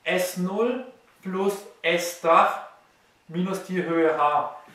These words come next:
S null plus S Dach und dann von hier aus wieder zurück auf H. Deswegen S null plus S Dach minus H. Um jetzt das in den nächsten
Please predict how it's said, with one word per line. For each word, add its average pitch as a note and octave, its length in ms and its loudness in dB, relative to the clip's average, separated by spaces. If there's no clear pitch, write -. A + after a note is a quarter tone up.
S D#3 320 0
null A#3+ 560 2
plus F3+ 380 0
S D#3+ 300 0
Dach A#3 380 4
und F3+ 260 2
dann F3 220 4
von F3 140 -2
hier G3 240 0
aus F#3 180 0
wieder E3 120 -4
zurück F#3+ 400 0
auf E3 240 0
H. C#3+ 200 2
Deswegen D#3+ 460 -4
S E3+ 180 -4
null F#3+ 160 -2
plus F3 280 -4
S - 160 -10
Dach - 320 -2
minus E3 420 -6
H. D3 320 -2
Um F#3+ 120 0
jetzt G#3+ 340 2
das G3 280 2
in F#3 140 -4
den F3+ 140 0
nächsten G3+ 560 2